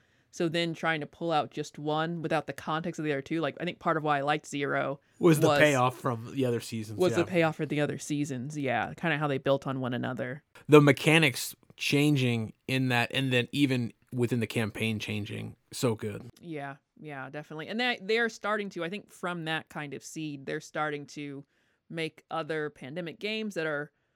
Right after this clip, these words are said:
Speaker 1: like, a Pandemic system game, but are other things. Like, they have the World of Warcraft game now.
Speaker 2: Right.
Speaker 1: I imagine they're gonna keep doing that. So, and I think Pan-, the Season Zero was the first step towards kind of taking it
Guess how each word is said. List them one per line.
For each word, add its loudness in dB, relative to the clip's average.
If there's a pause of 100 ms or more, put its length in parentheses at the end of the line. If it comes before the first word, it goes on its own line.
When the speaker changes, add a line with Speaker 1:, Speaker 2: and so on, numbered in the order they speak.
(140)
Speaker 1:
like, -8
a -12
Pandemic -8
system -10
game, -8
but -6
are -4
other -8
things. -12
Like, -10
they -6
have -6
the -8
World -6
of -8
Warcraft -8
game -8 (160)
now. -8
Speaker 2:
Right. 4 (520)
Speaker 1:
I 0
imagine -4
they're -10
gonna -12
keep -14 (160)
doing -10
that. -14
So, -2
and -4
I -6
think -8
Pan-, -8
the -6
Season -8
Zero -2
was -8
the -10
first -10
step -4
towards -8
kind -8
of -10 (640)
taking -8
it -8